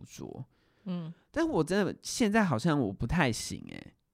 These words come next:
Speaker 2: 我们以前买古着是因为古着很潮，但是他们现在这个意思是说要为了地球着想，永续时尚，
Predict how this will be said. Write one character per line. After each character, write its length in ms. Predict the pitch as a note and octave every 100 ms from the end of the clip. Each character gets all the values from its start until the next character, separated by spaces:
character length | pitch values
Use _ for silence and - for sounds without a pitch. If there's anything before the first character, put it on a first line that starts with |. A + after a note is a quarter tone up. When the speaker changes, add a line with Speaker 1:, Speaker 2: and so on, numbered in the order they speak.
| _ _ _ _ _ -
Speaker 2:
我 120 | C4+
们 180 | B3+ D#4
以 140 | F4+
前 180 | A3 G3
买 220 | G3 E3
古 320 | F#3+ F#3+ D3+ C3+
着 260 | - G2+
是 240 | C#3 G#3+ F#3+
因 180 | F#3+
为 380 | G3+ F3 - - -
古 200 | C#3+ A#2
着 240 | G#2 A2+
很 200 | D3+ -
潮， 480 | - - - - F#3+ - _ _ _ _ -
但 160 | D4
是 100 | E4+
他 220 | - D4
们 160 | D#4 G#3+
现 180 | A3+ A3
在 160 | G#3+
这 120 | G#3 G#3
个 180 | E3+ -
意 180 | G#3+ F#3
思 220 | D#3+ C#3+
是 120 | F#3
说 320 | F3 E3+ D3+ D3+ _ -
要 140 | F3+ G3+
为 240 | G#3 F#3
了 100 | D3+
地 240 | - G3 D#3
球 260 | - -
着 300 | - - -
想， 260 | - A2+ E2+
永 240 | F3 D3 D3
续 240 | - F3+
时 320 | - C3+ G2+
尚， 340 | A2 D#3+ G#2+